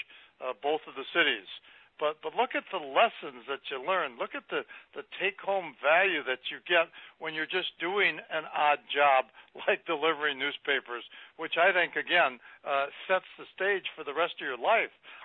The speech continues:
I'm learning how to sell. I had to knock on doors. "Will you buy this newspaper?" I had to learn about accounts receivable. I had to learn about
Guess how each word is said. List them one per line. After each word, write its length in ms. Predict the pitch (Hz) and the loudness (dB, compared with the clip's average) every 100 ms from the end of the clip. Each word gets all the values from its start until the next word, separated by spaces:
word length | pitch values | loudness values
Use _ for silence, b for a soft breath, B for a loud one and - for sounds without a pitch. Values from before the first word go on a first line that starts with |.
| - | -4
I'm 180 | 180 220 | -2 2
learning 320 | 220 208 202 | 2 2 0
how 220 | 160 190 | 0 -2
to 80 | 196 - - | -2 -6 -2
sell. 400 | 247 262 175 90 b b b | 2 4 2 -2 b b b
I 120 | - | 0
had 80 | 220 | 2
to 80 | 185 | 0
knock 400 | 151 185 208 - | 2 2 0 -4
on 240 | 180 185 156 | -6 -6 -4
doors. 400 | 190 240 214 139 - B B | -2 0 -2 -4 -10 B B
"Will 160 | 139 175 | -8 -4
you 160 | 202 196 160 | -4 -6 0
buy 240 | 180 196 196 | 4 4 2
this 160 | 196 - | -6 -8
newspaper?" 800 | 175 233 - - 185 - 135 117 B B | -8 -8 -6 -2 -2 -4 -12 -12 B B
I 160 | - 185 | -4 0
had 80 | 185 | 0
to 20 | |
learn 240 | 165 202 196 | 0 -2 0
about 320 | 185 185 220 | 2 2 0
accounts 480 | 190 - 190 208 - 185 | -10 -4 -2 -2 -4 -10
receivable. 720 | 170 220 233 214 131 113 98 B B - | -10 -8 -6 -4 -4 -6 -6 B B 2
I 80 | 175 | 4
had 80 | 196 | 4
to 80 | 190 | 2
learn 160 | 208 | 0
about 320 | 196 180 170 | 2 0 0